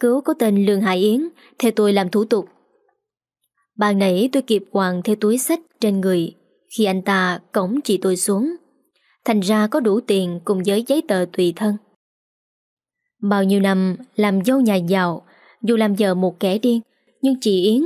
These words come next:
cũng có được một chút tiền từ ông bà Vương. Trên hết, chị biết cần phải giữ tiền cho bản thân và cho em gái. Từ ngày chị về làm dâu, bà Vương tính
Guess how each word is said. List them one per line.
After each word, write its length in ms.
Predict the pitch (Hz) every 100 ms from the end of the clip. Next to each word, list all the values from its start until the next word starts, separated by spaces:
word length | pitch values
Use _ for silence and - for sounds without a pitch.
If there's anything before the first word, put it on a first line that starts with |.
| 370
cũng 240 | 294 196 214
có 260 | 262 320
được 260 | 349 202 180
một 240 | 185 175
chút 160 | 330 330
tiền 320 | - 190 175 170
từ 140 | 196
ông 180 | 180 233
bà 160 | 202 185
Vương. 300 | 190 214 214 - _ _ _ _ _ -
Trên 160 | 202
hết, 280 | 180 220 330 _ _ _ -
chị 160 | 226
biết 200 | 208 339 381
cần 220 | 226 202
phải 260 | 190 196 247
giữ 220 | 220 214 254
tiền 260 | 208 180
cho 120 | 170
bản 300 | 214 196 202
thân 240 | 254 262 254 - _ _ -
và 300 | 202 180 170
cho 160 | 190
em 180 | 202 202
gái. 380 | 202 202 285 330 - _ _ _ _ -
Từ 100 | 233
ngày 220 | 214 208
chị 160 | - 208
về 120 | 190 196
làm 280 | 185 175
dâu, 220 | 175 226 220 - _ _ -
bà 160 | 208
Vương 220 | 190 247
tính 220 | 240 294